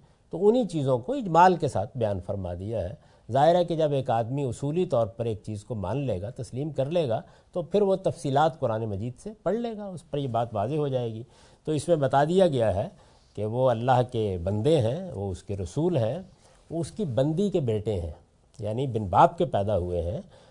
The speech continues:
اور یہ کس طرح ہوا تھا؟ اللہ کا ایک قول ہے جو مریم کی طرف القاء کیا گیا تھا۔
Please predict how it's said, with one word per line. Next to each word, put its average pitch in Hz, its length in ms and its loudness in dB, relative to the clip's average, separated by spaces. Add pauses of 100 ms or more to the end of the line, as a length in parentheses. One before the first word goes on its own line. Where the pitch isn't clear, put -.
(120)
اور 127 300 2
یہ 147 200 0 (160)
کس - 200 -2
طرح 226 180 8
ہوا 131 280 6
تھا؟ 110 280 -4 (340)
اللہ 135 400 -2
کا 143 80 0
ایک - 380 -2
قول 160 320 6
ہے 95 220 -2 (380)
جو 113 180 -2
مریم 135 440 0
کی 147 120 -6
طرف 143 220 0 (100)
القاء 113 320 4 (100)
کیا 123 160 0
گیا 82 300 -6
تھا۔ - 140 -20